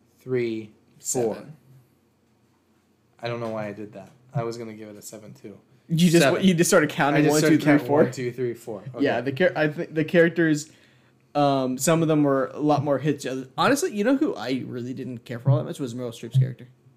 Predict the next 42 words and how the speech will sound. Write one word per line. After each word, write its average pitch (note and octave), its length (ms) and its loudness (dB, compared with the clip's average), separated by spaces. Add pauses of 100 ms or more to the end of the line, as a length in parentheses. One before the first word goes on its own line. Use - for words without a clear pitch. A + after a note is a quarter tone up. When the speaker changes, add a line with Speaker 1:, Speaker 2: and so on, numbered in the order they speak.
(960)
Speaker 2:
I D3+ 80 0
don't E3+ 80 6
know G3+ 100 6
what E3+ 160 6
I E3+ 160 4
expe-, - 300 -6
I D#3 80 2
don't G3 100 4
know G3+ 80 4
what D3 240 4
I D3+ 120 4
expected. D3 720 -2 (160)
It D3 240 2
just D3 220 0
seemed C#3+ 260 0
maybe C#3 200 0
a C3+ 60 0
little B2+ 320 -4
too A#2+ 160 -8
cliche A2 360 -12
for G#2 100 -20
me. G#2 100 -20 (140)
Speaker 1:
It D#3 200 2
was D#3 160 0
a C#3+ 80 0
little C3+ 280 0
too A#2+ 240 -6
on A2+ 120 -6
the G#2+ 60 -12
nose, G#2 300 -12
I G#2 60 -8
Speaker 2:
Yeah. G#2 160 -6 (100)
Speaker 1:
think. - 100 -20 (180)
Yeah. A2 340 -10 (500)
Um, A#2+ 500 2
Speaker 2:
I D#3+ 80 4
think G#3 160 4
Jonah E3+ 200 4
Hill's E3 200 4
character A2+ 300 -2
was G2 140 -12
fine. B2+ 280 -14